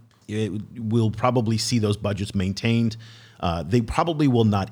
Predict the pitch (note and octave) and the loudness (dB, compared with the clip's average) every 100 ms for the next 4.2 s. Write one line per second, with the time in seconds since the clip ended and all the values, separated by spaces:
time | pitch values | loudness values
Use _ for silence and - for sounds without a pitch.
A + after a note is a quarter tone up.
0 | - F3 F3 G3 G3+ - A2+ A#2 G#2+ G#2 | 2 2 4 0 0 -4 -4 -2 0 0
1 | G2 F#2+ F2 F2 G2+ - F2+ E2 D2+ D2+ | -2 -4 -10 -8 -8 -6 -8 -6 -8 -4
2 | F2+ C#2+ - F2+ D#2+ G2 E2+ A#2 G#2+ G#2 | -4 -6 -8 -6 -2 -2 2 2 2 -2
3 | C3 C#3 A2+ - B2 G#2+ - E2+ - F2+ | -2 -2 0 2 2 2 -2 -6 -4 -4
4 | D#2+ | -4